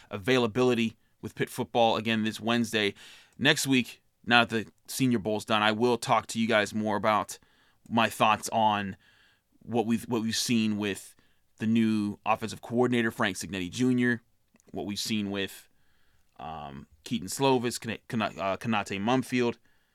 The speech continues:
uh, Sh-, Shane Simon, the linebacker out of Notre Dame that transferred in,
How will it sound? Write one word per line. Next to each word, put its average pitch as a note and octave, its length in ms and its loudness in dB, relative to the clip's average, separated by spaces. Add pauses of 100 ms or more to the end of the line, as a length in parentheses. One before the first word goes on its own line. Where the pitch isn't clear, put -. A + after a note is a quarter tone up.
(580)
uh, D2+ 180 -8
Sh-, - 200 -10 (460)
Shane A2 300 0
Simon, A#2+ 560 4
the F#2 360 -6
linebacker G#2 360 -2
out G2+ 80 -6
of G2+ 60 -8
Notre F#2+ 180 -6
Dame A#2+ 220 2
that A2+ 100 0
transferred A2+ 420 0
in, A2 220 -2